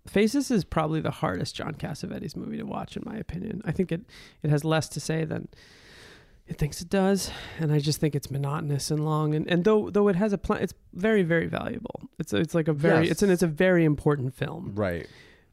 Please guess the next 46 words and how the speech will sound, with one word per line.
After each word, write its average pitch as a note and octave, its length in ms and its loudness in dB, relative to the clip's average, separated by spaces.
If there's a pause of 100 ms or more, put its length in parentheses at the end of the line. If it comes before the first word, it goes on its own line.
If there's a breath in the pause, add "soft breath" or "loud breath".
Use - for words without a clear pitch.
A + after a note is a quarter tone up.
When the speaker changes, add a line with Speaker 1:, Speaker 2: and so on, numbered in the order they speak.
(100)
Speaker 1:
But E3+ 100 4
I D#3+ 160 4
also D#3+ 460 2
am D#3 180 0
not. - 400 -6 (220)
It's - 160 -4
one F3+ 160 4
of F3+ 80 2
the E3 80 2
few E3+ 260 -2
films. D#3+ 320 -4
So G3 120 2
when G3 100 0
I G#3+ 80 0
watched A#3 280 -2
La E3 160 2
Ventura D#3+ 540 0
for - 160 -10
the A3 80 -2
first G#3+ 300 -2
time, G#3+ 300 0
Speaker 2:
Mm. - 280 0
Speaker 1:
the - 80 0
Antonioni D#3 560 2
film, G#3+ 300 -2 (320 loud breath)
I D#3+ 80 2
was D#3 120 2
ki-, - 160 -10
it's D#3+ 160 0
by F3 220 2
Michelangelo D#3 720 2
Antonioni. D#3 480 2
Speaker 2:
Oh, D3+ 60 4
oh, E3+ 60 2
yeah, C3 180 2
who, C3+ 180 0 (140)
who's D3 240 -2
this D#3+ 80 2
Speaker 1:
I, D#3+ 320 6
Speaker 2:
Antonioni D3 300 2
Speaker 1:
I E3 100 6
Speaker 2:
guy? F3 60 6
Speaker 1:
was, F3 220 6
Speaker 2:
Is D#3 60 4
Speaker 1:
uh, E3+ 40 6
Speaker 2:
it - 20 4